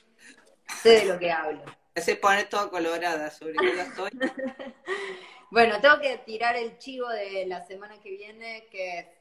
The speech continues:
Speaker 1: eh, viernes que viene, a la misma hora, a las ocho, Triple Crimen de Rubén Plataneo,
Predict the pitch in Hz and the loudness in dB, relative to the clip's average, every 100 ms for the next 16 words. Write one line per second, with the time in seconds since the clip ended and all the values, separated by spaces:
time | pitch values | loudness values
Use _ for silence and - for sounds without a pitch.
0 | _ - 175 165 165 165 165 165 165 160 | _ -18 -14 -12 -12 -14 -14 -16 -20 _
1 | _ _ _ _ _ _ _ _ _ _ | _ _ _ _ _ _ _ _ _ _
2 | 190 214 226 220 226 208 226 226 226 233 | -6 -2 -2 -4 -6 -4 -2 -4 -4 -6
3 | 233 - 175 160 170 208 202 196 214 214 | -6 -6 -8 -6 -8 -8 -6 -6 -4 -4
4 | 180 151 165 202 202 254 240 240 - - | -4 -6 -6 -8 -8 -6 -2 -2 -6 -20
5 | _ _ - 214 208 196 185 196 208 214 | _ _ -6 -6 -4 -6 -4 -6 -4 -6
6 | 214 208 185 175 180 185 190 196 190 180 | -6 -4 -4 -4 -2 -2 -2 -4 -6 -4
7 | 170 165 160 175 190 196 202 190 - | -2 -2 -4 -4 -4 -2 -2 -4 -8